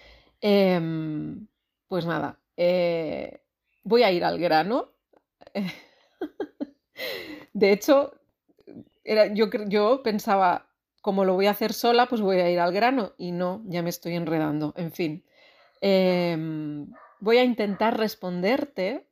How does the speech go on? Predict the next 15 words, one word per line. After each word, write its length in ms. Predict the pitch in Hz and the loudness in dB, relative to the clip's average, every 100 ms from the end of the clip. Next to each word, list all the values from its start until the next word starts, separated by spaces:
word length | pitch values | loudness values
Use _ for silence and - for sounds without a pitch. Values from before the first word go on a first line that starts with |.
| _ _ _ | _ _ _
a 160 | 233 | -2
preguntas 680 | 285 254 214 214 208 220 - | 2 4 4 0 -2 -4 -4
como, 520 | - - 165 170 190 - _ _ _ _ | -8 -6 -4 -4 -6 -12 _ _ _ _
¿qué 120 | 226 | -4
son 220 | 214 185 | -2 0
las 180 | 170 - | 0 -2
ceremonias 640 | 170 170 170 175 196 196 | -2 0 0 0 -2 -2
holísticas? 1080 | 185 170 214 - - 214 180 185 294 - - - - _ _ _ | -2 0 -2 -6 -12 -8 -4 -6 -8 -18 -20 -20 -20 _ _ _
¿Cuál 160 | 240 | 2
es 120 | 226 202 | 2 2
mi 100 | 196 | 0
papel 460 | 180 - 190 185 | -2 0 0 0
en 160 | 180 175 | -2 -4
esas 320 | 185 190 175 | -6 -6 -8
ceremonias, 920 | - 175 170 170 175 160 160 - - | -6 -4 -4 -4 -4 -6 -6 -10 -14